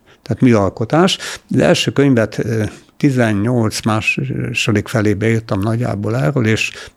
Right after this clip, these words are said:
tizenkilenc márciusban jelenik meg. Ott hét ilyen csontvári képet néztem, valahol itt is van egyébként, azt mutatnám, hogy ennek az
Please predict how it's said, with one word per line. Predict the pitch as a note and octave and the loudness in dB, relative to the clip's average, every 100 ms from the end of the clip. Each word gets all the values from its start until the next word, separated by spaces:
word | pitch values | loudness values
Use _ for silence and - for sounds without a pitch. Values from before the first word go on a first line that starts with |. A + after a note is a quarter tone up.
| _ | _
tizenkilenc | - A2 G#2+ F#2+ - A2 G#2 G2 - | 0 2 2 0 0 0 2 0 0
márciusban | G#2+ G#2+ G#2+ - G#2 F#2+ - F3+ A#2 G#2 | 0 0 0 -2 -4 -2 -2 -4 -4 -2
jelenik | G#2+ G#2+ G#2 G#2 | -2 -2 -4 -4
meg. | - C#3+ G3 D#3+ - - - - _ _ | -2 2 2 0 -4 -12 -12 -16 _ _
Ott | - - | -6 -2
hét | - G3+ C3+ B2+ | 2 4 4 4
ilyen | G2+ | 2
csontvári | F#2+ B2+ G#2+ A2 G2+ | 4 2 2 0 -2
képet | - A2+ - G2+ - - | 0 -2 0 -2 -4 -4
néztem, | A#2 C3+ C3+ - E3 F3+ F#3 - - - - _ - | 2 2 2 2 2 4 2 -2 -20 -20 -20 _ -4
valahol | D#3+ D#3+ F#3 A#2 B2 | -2 0 2 4 4
itt | C#3+ A#2 | 2 0
is | - | -2
van | - B2+ | 2 2
egyébként, | A2+ A2 - G#2 | 2 0 -2 -4
azt | G#2+ - | -4 -2
mutatnám, | D#3 B2 G2 G#2 A2+ C3 | -2 0 -2 -2 0 0
hogy | G#2+ A#2 | 0 2
ennek | A2 G#2+ | 2 2
az | A2 | 0